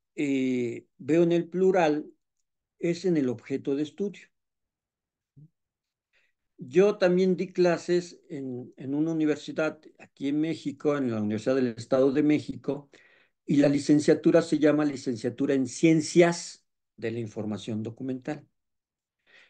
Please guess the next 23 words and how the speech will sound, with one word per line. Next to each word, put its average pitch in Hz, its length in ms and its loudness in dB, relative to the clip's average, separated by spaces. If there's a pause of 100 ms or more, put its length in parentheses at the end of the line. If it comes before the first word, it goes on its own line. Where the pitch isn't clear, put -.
(260)
Y 143 180 -2
yo 151 120 4
siempre 139 280 0
me 135 60 0
estuve 135 300 0
peleando, 139 500 -2
no 151 340 -2
son 151 300 0
licenciados 131 640 -6
en 123 120 -6
ciencias 143 580 0
de 120 80 -10
la 117 60 -6
información 120 480 -10
documental, 123 420 -12
son 139 160 -2
licenciados 131 560 0
en 131 140 2
ciencia 185 460 4
de 120 80 0
la 117 40 -2
información 110 460 -8
documental. 104 580 -10